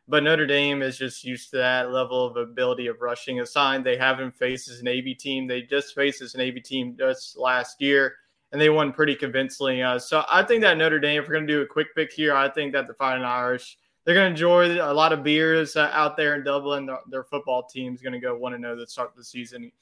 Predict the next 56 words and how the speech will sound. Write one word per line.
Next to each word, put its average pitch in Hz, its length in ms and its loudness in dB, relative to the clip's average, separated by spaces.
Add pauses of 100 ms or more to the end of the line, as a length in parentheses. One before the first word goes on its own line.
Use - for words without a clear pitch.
(220)
and 156 80 -6
get 208 100 6
off 190 220 4
track, 165 280 4
'cause 156 160 0
this 220 140 -2
is - 60 -10
what 240 200 -2
this 156 200 -12
team 135 320 -6
needs. 147 340 -4
You 131 120 -6
know, 131 120 0
last 139 420 0
year 139 140 -2
we 139 140 -4
were 160 120 -4
talking 143 320 0
about 139 220 0
on 123 140 -4
this 151 200 -6
same 151 380 0
show, 156 480 2 (400)
that 151 140 6
is, 160 280 6
if 151 220 -2
it 165 180 -4
is 160 280 2
Notre 165 240 4
Dame, 170 420 2 (260)
we're 147 80 2
looking 170 320 2
through 175 160 0
their 156 140 2
schedule, 180 500 2
like, 143 200 2
how 160 140 4
many 165 200 -2
wins 160 240 -4
do 147 100 -6
we 127 120 -6
see? 180 280 -4
And 151 80 -4
then 147 200 -4
all 147 140 0
of 131 60 -4
a 123 80 -8
sudden 160 480 -2
they 135 140 -4
get 139 180 -2
nine 139 300 -2
wins 143 260 -4
of 120 140 -8
the 113 80 -20
season. 120 380 -12
So 123 240 0